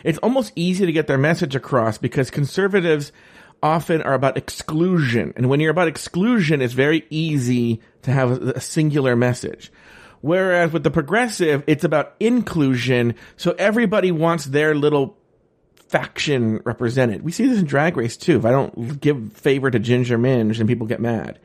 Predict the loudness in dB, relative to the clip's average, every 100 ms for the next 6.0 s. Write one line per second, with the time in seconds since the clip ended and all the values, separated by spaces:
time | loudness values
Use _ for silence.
0 | _ -2 0 0 0 2 2 2 0 0
1 | 0 0 -2 -4 -2 -4 -4 -8 -20 -20
2 | -20 -20 -20 _ _ _ _ _ _ _
3 | _ _ _ _ _ _ -6 -2 -2 0
4 | 0 0 0 0 0 -2 -2 0 0 -2
5 | -4 -4 -2 -2 -2 -6 -6 -8 -10